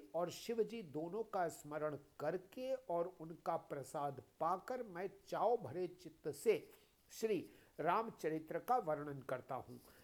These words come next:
मेरी कविता श्री शिव जी की कृपा से ऐसी सुशोभित होगी जैसी तारागणों के सहित चंद्रमा के साथ रात्रि शोभित होती है। जो इस कथा को प्रेम सहित एवं सावधानी के साथ समझ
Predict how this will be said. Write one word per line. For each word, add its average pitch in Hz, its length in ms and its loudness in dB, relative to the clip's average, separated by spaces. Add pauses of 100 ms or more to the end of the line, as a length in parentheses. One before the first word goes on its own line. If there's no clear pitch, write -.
(180)
मेरी 208 400 0 (160)
कविता 185 360 4 (240)
श्री 240 320 -8
शिव 240 360 -6
जी 185 160 -6 (140)
की 240 120 -8 (140)
कृपा 156 340 0
से 233 240 -8 (120)
ऐसी 180 400 -4
सुशोभित 151 760 -4
होगी 139 320 -8 (120)
जैसी 151 360 -6 (200)
तारागणों 160 600 0 (140)
के 160 120 -2
सहित 135 400 -6 (120)
चंद्रमा 156 480 -2
के 156 220 -8
साथ 160 360 -4
रात्रि 160 520 4
शोभित 135 520 -6
होती 127 300 -10
है। 127 180 -4 (420)
जो 190 280 8
इस 202 320 -6
कथा 175 260 0
को 220 220 0
प्रेम 147 380 -4
सहित 151 520 -4
एवं 175 300 0
सावधानी 143 640 -2
के 143 220 -6
साथ 180 380 -2
समझ 151 320 -2